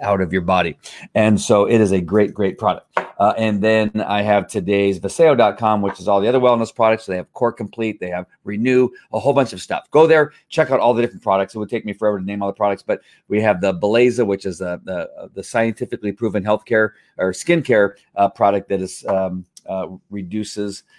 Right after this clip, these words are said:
uh, wrinkles and puffiness to your eyes and, uh,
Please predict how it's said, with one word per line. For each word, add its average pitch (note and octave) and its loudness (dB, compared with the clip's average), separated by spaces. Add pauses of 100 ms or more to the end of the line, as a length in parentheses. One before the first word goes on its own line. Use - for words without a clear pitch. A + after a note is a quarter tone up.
(200)
uh, - -2 (100)
wrinkles C3 2
and D#2+ -6
puffiness B2+ 0
to - -6
your G2+ 2
eyes G2 2 (100)
and, F#2+ -6
uh, F#2 -4